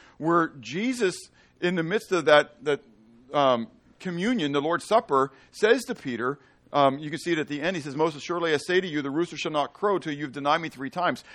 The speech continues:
Peter is, is in the midst of this, they're, they're, they're debating who the greatest is. Make sense? And, and Peter is just, he's just out there with it, right? And so he, he'll never deny Christ, even if I gotta die with you. And Jesus says, "Nah, you're,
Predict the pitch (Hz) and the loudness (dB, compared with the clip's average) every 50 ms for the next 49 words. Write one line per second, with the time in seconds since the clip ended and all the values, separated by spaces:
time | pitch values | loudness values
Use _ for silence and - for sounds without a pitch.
0 | - - - - 202 233 269 262 233 196 160 156 135 - - - - - - - | -20 -14 -8 -4 -2 2 4 6 6 6 4 4 0 -4 -12 -20 -20 -12 -6 -4
1 | 160 139 143 175 165 156 151 160 202 220 - 220 190 156 165 156 - - - - | -4 -2 -2 -2 -2 -2 -2 -4 -6 -2 0 0 0 2 0 -2 -4 -6 -14 -14
2 | 92 120 151 139 123 165 170 165 151 - - - - - - 135 156 135 143 113 | -8 -6 -6 -4 -2 -2 -2 -2 -2 -6 -12 -20 -20 -16 -12 -10 -8 -8 -4 2
3 | 180 185 190 185 175 147 151 160 139 120 127 139 147 143 127 110 - - 85 90 | 2 4 4 2 0 -2 -2 -4 -2 0 2 2 2 2 0 -4 -6 -8 -12 -12
4 | 82 - - - _ _ _ _ _ _ _ _ _ - 127 131 - - 160 151 | -12 -16 -20 -20 _ _ _ _ _ _ _ _ _ -6 -6 -6 -4 -2 -4 -4
5 | 160 - - _ _ - - - _ - 143 143 139 - 135 143 139 - - 202 | -4 -6 -14 _ _ -20 -20 -14 _ 0 2 2 2 0 -2 -4 -4 -4 -2 -2
6 | 226 240 208 165 143 139 - - - _ _ _ 131 151 147 135 107 - - - | 0 4 4 4 4 2 0 -8 -20 _ _ _ -10 -10 -8 -8 -10 -12 -20 -20
7 | - _ - 151 147 - _ - - 156 170 151 160 151 120 143 127 170 - - | -20 _ -14 -14 -14 -14 _ -12 -10 -10 -10 -10 -8 0 4 4 4 4 2 0
8 | 117 104 107 107 95 - 120 131 104 117 135 170 - - - - - _ - 139 | -4 -4 -4 -6 -6 -4 -4 -2 2 2 2 2 2 -2 -10 -20 -18 _ -4 -4
9 | 143 131 156 143 135 139 170 190 - - - - 214 214 175 160 165 - 226 208 | -2 2 2 2 2 2 0 -2 -4 -2 2 4 4 4 8 8 8 10 8 8
10 | 127 - 127 123 107 101 - - 107 95 104 - - - 127 156 170 175 175 170 | 4 2 2 2 0 -2 -2 -2 -2 -2 -2 -2 -6 -8 -6 -6 -4 -4 -2 -2
11 | 165 160 151 170 160 131 107 139 139 156 185 185 175 143 117 120 113 110 104 101 | 0 2 2 2 2 2 2 4 6 6 6 6 4 2 0 0 -4 -6 -6 -8
12 | 98 - 139 143 139 143 127 - 123 117 110 123 117 113 107 107 120 127 | -10 -10 -10 -10 -8 -8 -6 -6 -6 -4 -4 -2 0 0 0 -2 -6 -10